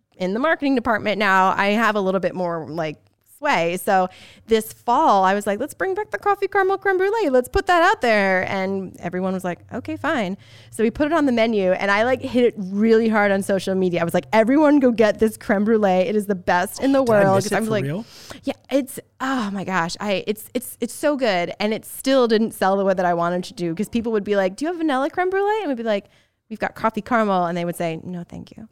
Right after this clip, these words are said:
Speaker 2: Oh, that's a
Speaker 1: I
Speaker 2: bummer.
Speaker 1: think, I think we should just call it the coffee car-, or the caramel latte creme brulee. I
Speaker 2: I
Speaker 1: feel like
Speaker 2: I
Speaker 1: it would
Speaker 2: think
Speaker 1: just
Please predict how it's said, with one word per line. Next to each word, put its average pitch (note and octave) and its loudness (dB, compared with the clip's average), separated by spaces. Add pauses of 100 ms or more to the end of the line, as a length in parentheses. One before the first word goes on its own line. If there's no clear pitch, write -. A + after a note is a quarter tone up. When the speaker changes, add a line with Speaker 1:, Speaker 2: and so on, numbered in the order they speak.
Speaker 2:
Oh, - -20
that's - -10
a C4+ 2
Speaker 1:
I C4+ 2
Speaker 2:
bummer. A3+ -2
Speaker 1:
think, A4 -2 (160)
I D4 -2
think G#4+ 0
we G#4+ 4
should D#4+ -4
just - -10
call F#3+ 0
it F3 -4
the E3 -2
coffee F3 -6
car-, - -10 (140)
or F#3 4
the E3 0 (280)
caramel F#3+ -2
latte D3+ -8
creme F3+ -6
brulee. F#3 -6
I A3+ 0
Speaker 2:
I D4+ -4
Speaker 1:
feel D#4+ -2
like C4+ 4
Speaker 2:
I - 0
Speaker 1:
it G#3+ 4
would A#3 2
Speaker 2:
think - -6
Speaker 1:
just - -2